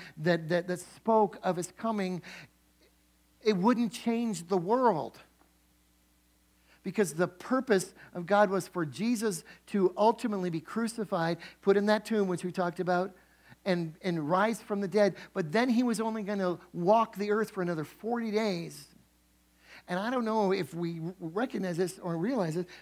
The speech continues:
We have short memories. How many of you know who Andrew Jackson is? How many of you could, could, and please don't, but how many of you could tell me twelve things that he did and accomplished?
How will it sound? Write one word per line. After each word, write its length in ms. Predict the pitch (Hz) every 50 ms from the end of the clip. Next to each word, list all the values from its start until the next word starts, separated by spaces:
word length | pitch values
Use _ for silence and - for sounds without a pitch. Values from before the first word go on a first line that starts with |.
| - _
We 140 | 196 269 285
have 200 | 269 277 247 -
short 480 | - - - - 233 240 233 233 - 202
memories. 580 | 190 196 208 196 175 139 127 120 110 92 - - - _ _ _ _ _ _ _ _ _ _ _ _ _ _ _ _ _ _ _ _ _ _ _ _ _ _ _ - _ -
How 80 | 233
many 140 | 320 320 311
of 80 | 277 247
you 40 | 226
know 120 | 220 202
who 80 | 190 202
Andrew 420 | 202 202 196 196 196 175 180 175
Jackson 500 | 151 165 170 160 160 156 - - 139 120 117
is? 80 | 110 - - _ _ _ _ _ _ _ _ _ _ _ _ _ _ _ _ _ _ _ _ _ _ _ _ _ _ _ _ _ _
How 100 | - 240
many 160 | 254 247 240 220
of 60 | 196
you 100 | 196 202
could, 180 | - 185 151 - - _ _ _ _ _ _
could, 200 | - 247 202 175
and 300 | 170 170 170 143 - -
please 260 | 202 214 190 170 -
don't, 300 | - 196 175 160 160 160 - - - - _
but 80 | 196
how 140 | 180 220 226
many 120 | 226 220
of 60 | 202 175
you 140 | 170 170
could 580 | - - - - 277 311 254 190 156 147 160 165 165 - _ _ _ _ _ _ _
tell 180 | - 247 226
me 140 | 214 190 175
twelve 320 | - - 220 214 208 180 -
things 260 | - 196 180 175 143
that 100 | 165 143
he 140 | 147 160 147
did 260 | 143 147 139 123 127
and 140 | 135 127 135
accomplished? 720 | 135 - 156 139 127 - 123 120 101 - - _ _